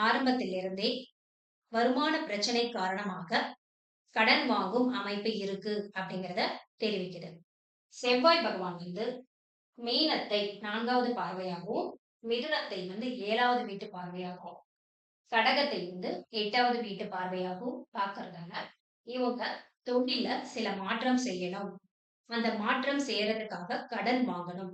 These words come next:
அந்த கடனுக்காக ஒரு சில விரயம் செய்யணும் அப்படிங்கிற அமைப்பு இருக்கிறத தெரிவிக்குது. அவங்களுக்கு நடப்பு நட்சத்திரம் கேட்டை மூன்றாவது பாதம். கேட்டை மூன்றாவது பாதம் புதன் பகவான்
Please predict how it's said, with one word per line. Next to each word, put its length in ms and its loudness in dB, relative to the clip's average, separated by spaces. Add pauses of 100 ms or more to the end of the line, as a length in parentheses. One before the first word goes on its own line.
அந்த 240 -4
கடனுக்காக 760 -2 (460)
ஒரு 220 2
சில 240 -2 (400)
விரயம் 500 6
செய்யணும் 440 -4 (180)
அப்படிங்கிற 340 -6 (440)
அமைப்பு 420 4 (100)
இருக்கிறத 380 -2 (340)
தெரிவிக்குது. 480 -2 (1080)
அவங்களுக்கு 500 2 (240)
நடப்பு 500 4
நட்சத்திரம் 640 0 (220)
கேட்டை 400 2 (400)
மூன்றாவது 600 4
பாதம். 260 -16 (920)
கேட்டை 280 2 (100)
மூன்றாவது 400 2
பாதம் 320 -6 (180)
புதன் 300 4
பகவான் 400 0